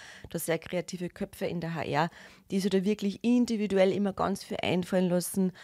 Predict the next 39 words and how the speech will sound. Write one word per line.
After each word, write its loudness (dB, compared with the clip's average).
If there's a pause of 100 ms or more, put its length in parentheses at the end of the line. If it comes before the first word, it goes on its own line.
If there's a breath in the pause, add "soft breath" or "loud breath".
(260 loud breath)
wo 0
wir 2
vertreten -2
sind 0 (260 loud breath)
und -2
wir 2
setzen -2
halt 0
eher 0
den 0
Fokus, -2
dass -2
wir 0
die -2
Mitarbeiter 2 (240 soft breath)
da 2
suchen, -2
wo 2
sie -6
sich -6
vielleicht -4
noch -4
in -4
der -2
Ausbildung 0
befinden. 2 (560 loud breath)
Das -2
heißt, -2
dass -6
man 2
wirklich -2
sagt, -4
wir -4
sind -8
auf -10
Karrieremessen -2
vertreten, -6
auf -4
Berufsmessen, 0